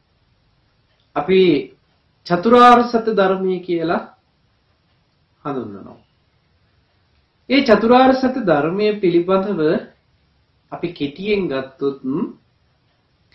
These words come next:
දුක පිළිබඳ වූ කතාවක් පෙන්නනවා. මේ මුළු ලෝකයේ දුකක් පිළිබඳ වූ කාරණේ පැහැදිලිව පෙන්නනවා. ජාති, ජරා, ව්‍යාධි, මරණ, ශෝක,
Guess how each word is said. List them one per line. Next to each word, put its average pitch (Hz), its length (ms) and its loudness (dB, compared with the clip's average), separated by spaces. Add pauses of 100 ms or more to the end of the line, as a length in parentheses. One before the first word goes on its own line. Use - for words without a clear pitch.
(320)
දුක 185 400 0 (160)
පිළිබඳ 233 500 2
වූ 226 320 4
කතාවක් 180 640 -4
පෙන්නනවා. 127 500 -12 (1200)
මේ 160 120 -2
මුළු 151 260 -4
ලෝකයේ 147 560 -4 (1000)
දුකක් 139 360 -6 (240)
පිළිබඳ 151 440 -4
වූ 143 200 -6
කාරණේ 131 580 -10
පැහැදිලිව 123 580 -16
පෙන්නනවා. - 460 -18 (2000)
ජාති, 160 320 2
ජරා, 147 420 -2
ව්‍යාධි, 143 420 -2
මරණ, 135 360 -8
ශෝක, 139 320 -4